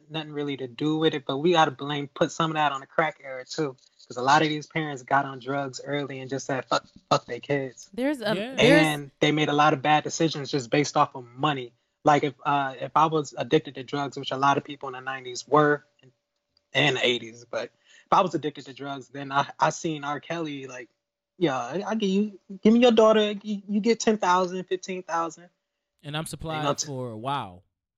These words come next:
Speaker 1: A while.
Speaker 2: Wow.
Speaker 1: Ain't no
Speaker 2: But
Speaker 1: telling.
Speaker 2: when,
Speaker 1: Ain't
Speaker 2: but
Speaker 1: no,
Speaker 2: that's
Speaker 1: so addiction, addiction plays a part in that too.
Speaker 2: But you see how things evolve. Like now we look at somebody selling their child. Like how, how crazy is that?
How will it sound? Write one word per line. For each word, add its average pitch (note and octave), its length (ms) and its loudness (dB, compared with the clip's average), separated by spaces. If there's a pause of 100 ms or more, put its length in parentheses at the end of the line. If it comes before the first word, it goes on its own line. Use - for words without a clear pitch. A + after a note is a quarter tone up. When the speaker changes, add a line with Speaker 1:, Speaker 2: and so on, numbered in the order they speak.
(320)
Speaker 1:
A E3+ 100 2
while. C#3 360 2
Speaker 2:
Wow. E3 400 -16 (320)
Speaker 1:
Ain't D#3 120 4
no F#3 80 10
Speaker 2:
But F3+ 80 4
Speaker 1:
telling. B3 320 -4 (120)
Speaker 2:
when, F#3 260 -6
Speaker 1:
Ain't E3+ 100 -12
Speaker 2:
but G3 120 4
Speaker 1:
no, D#3+ 60 0
Speaker 2:
that's G#3 160 8
Speaker 1:
so D#3+ 200 8
addiction, E3 520 2
addiction E3 380 2
plays D3+ 220 0
a C#3+ 60 -4
part D#3 240 4
in C#3 60 -12
that C3 180 -18
too. D3+ 200 -8 (160)
Speaker 2:
But G3 180 0
you A#3 100 0
see B3+ 220 -2
how A3 140 0
things G#3 300 -6
evolve. E3+ 600 0
Like F3 240 0
now F#3 300 0
we F3+ 160 0
look F3 220 -2
at D3+ 200 -2
somebody E3 420 2
selling F3 380 0
their D3+ 120 -10
child. D3+ 340 2
Like C#3+ 140 -4
how, E3+ 580 2 (120)
how A3+ 240 4
crazy F#3 540 -2
is E3+ 180 -4
that? B2+ 240 -8